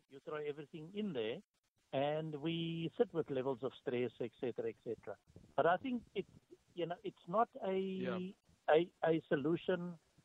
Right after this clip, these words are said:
Speaker 1: that will fit all industries. I'm a manufacturer myself, and I think in the manufacturing industry, and I would think in the
Speaker 2: Yeah.
Speaker 1: farming industry, mining industry, certainly that would be a problem.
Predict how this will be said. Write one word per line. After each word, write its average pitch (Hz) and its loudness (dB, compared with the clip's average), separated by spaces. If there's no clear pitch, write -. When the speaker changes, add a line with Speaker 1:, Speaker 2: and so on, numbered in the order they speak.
Speaker 1:
that 139 4
will 160 4
fit 175 2
all 160 2
industries. 160 -6
I'm 151 2
a 175 2
manufacturer 135 -2
myself, 139 2
and 135 4
I 127 8
think 156 0
in 143 2
the 139 4
manufacturing 156 2
industry, 143 0
and 123 0
I 113 6
would 113 2
think 139 0
in 113 -6
the 110 -4
Speaker 2:
Yeah. - -14
Speaker 1:
farming 135 6
industry, 135 0
mining 143 6
industry, 131 -2
certainly 180 2
that 127 4
would 127 -2
be 120 0
a 117 4
problem. 95 0